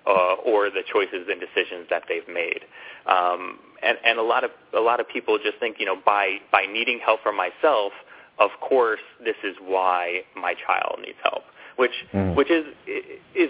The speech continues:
Speaker 1: really un-, unfortunate, and it certainly is not the case. Um, really, by,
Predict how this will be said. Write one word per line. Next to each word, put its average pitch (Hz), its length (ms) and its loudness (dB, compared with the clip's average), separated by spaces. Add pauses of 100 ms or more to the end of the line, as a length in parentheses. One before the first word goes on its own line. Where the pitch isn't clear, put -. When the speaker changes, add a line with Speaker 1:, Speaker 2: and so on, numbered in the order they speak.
Speaker 1:
really 170 280 2
un-, 123 140 -4 (120)
unfortunate, 110 720 2
and 110 100 0
it 110 120 -4 (100)
certainly 123 280 0
is 101 200 -4
not 95 260 -2
the 92 60 -6
case. 98 380 -2 (460)
Um, 95 420 2 (100)
really, 156 220 2
by, 107 260 2